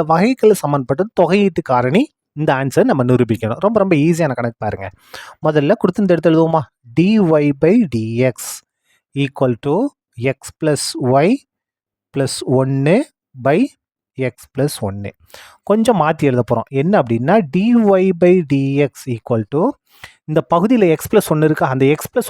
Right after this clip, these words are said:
ஒன்னு வர மாதிரி இந்த x-ஐ ஒன்னையும் சேர்த்து எழுதிக்கலாமா? அப்போ x plus ஒன்னு by x plus ஒன்னு, அதுக்கு அடுத்தது plus y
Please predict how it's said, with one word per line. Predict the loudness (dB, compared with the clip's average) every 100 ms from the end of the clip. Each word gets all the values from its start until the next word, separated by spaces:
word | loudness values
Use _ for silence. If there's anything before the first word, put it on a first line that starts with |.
| 0
ஒன்னு | 2 0
வர | 0 -2
மாதிரி | -2 0 -2 -2 _ _ _ _
இந்த | -2 0 0
x-ஐ | 0 2 2
ஒன்னையும் | 2 2 0
சேர்த்து | 0 0
எழுதிக்கலாமா? | 0 0 -2 -2 -4
அப்போ | -2 0 0 -4 _ _ _ _ _ -4 -2 -2
x | -8 -4
plus | -4 -2 -2 -2
ஒன்னு | 0 0 2 0 -4 _ -2
by | 2 4 4 2 0
x | -6 -6
plus | -4 -4 -8 -4 -2
ஒன்னு, | -2 -2 0 2 0 _ _ _ _ _ 0
அதுக்கு | 0 2 0
அடுத்தது | 0 -2 2 4 4 0 _ _ _ -4
plus | -2 -2 -8 -12 _ _ _ -6
y | -2 0 2